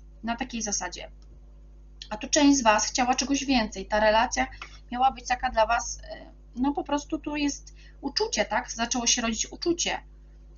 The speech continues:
czego ten partner nie docenia, na zasadzie myśli tylko o własnych uczuciach, o własnych korzyściach przy Was, tak? Zobaczymy, co on myśli o Tobie i o tej relacji Waszej na ten moment.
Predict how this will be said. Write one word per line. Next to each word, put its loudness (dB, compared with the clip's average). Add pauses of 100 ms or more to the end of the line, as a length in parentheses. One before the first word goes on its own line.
(260)
czego 2
ten 2
partner 2
nie -2
docenia, 4
na 6
zasadzie 2
myśli -2
tylko -8
o 0
własnych -2
uczuciach, -10
o -4
własnych 0
korzyściach -2
przy 0
Was, -10 (560)
tak? 2 (2250)
Zobaczymy, 0
co -2
on 4 (360)
myśli 2
o 2
Tobie 2
i -10
o 4
tej -2
relacji 2
Waszej 0
na -8
ten -10
moment. -8